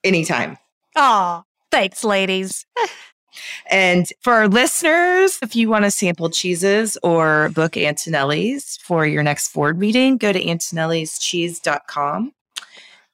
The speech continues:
Speaker 1: And Kendall, you're available to host or speak at various events as well and find out information from your website, right?
Speaker 2: Yeah. And I would say
Speaker 1: Yeah.
Speaker 2: if people haven't been into the shop, go in and go hungry. You can't sit anywhere, but our whole goal is that for free, you get to taste anything you want in the case.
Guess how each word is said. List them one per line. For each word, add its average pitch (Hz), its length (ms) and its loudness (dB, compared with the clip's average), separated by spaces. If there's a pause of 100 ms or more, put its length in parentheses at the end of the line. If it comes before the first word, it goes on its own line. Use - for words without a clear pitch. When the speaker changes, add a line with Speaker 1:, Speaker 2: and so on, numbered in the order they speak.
Speaker 1:
And 208 360 4
Kendall, 226 260 2
you're 214 180 4
available 202 440 4
to 175 120 4
host 170 440 0
or 185 60 -4
speak 202 380 -4
at 190 100 -2
various 190 340 0
events 170 400 2
as 180 160 -4
well 175 260 2
and 180 280 0 (560)
find 170 240 0
out 165 140 2
information 165 520 0
from 156 180 -2
your 147 80 0
website, 143 480 -2
right? 147 360 -4 (300)
Speaker 2:
Yeah. 277 160 2 (160)
And 214 100 0
I 254 60 2
would 262 120 0
say 269 180 0
Speaker 1:
Yeah. 254 100 0
Speaker 2:
if - 160 -8
people 339 240 0
haven't 247 300 0
been 269 100 0
into 269 140 -2
the 262 80 2
shop, 285 440 0
go 262 240 2
in 277 460 2
and 214 240 -2
go 226 220 0
hungry. 294 680 0 (200)
You 240 140 0
can't 320 300 -2
sit 320 240 -2
anywhere, 214 460 0
but 208 200 -2
our 208 140 0
whole 294 220 2
goal 240 320 2
is 196 160 -2
that 220 120 -10
for 220 140 -4
free, 233 600 0
you 226 120 -2
get 254 140 -8
to 233 100 -10
taste 240 400 -6
anything 226 300 0
you 214 80 -2
want 196 160 -2
in 196 40 -10
the 190 60 -4
case. 170 420 -6